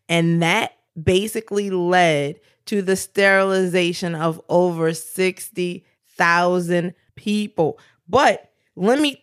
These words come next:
tell you, this is the thing that I wanted to get to. Oliver Wendell Holmes, one of our Supreme Court justices.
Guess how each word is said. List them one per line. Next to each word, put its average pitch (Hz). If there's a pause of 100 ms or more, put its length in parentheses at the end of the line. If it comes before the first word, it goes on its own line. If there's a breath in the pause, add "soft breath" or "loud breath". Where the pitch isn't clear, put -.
tell 269
you, 247
this 240
is 240
the 214
thing 220
that 202
I 180
wanted 185
to 185
get 196
to. 165 (480)
Oliver 320
Wendell 262
Holmes, 190 (100)
one 208
of 262
our 208
Supreme 202
Court 202
justices. 170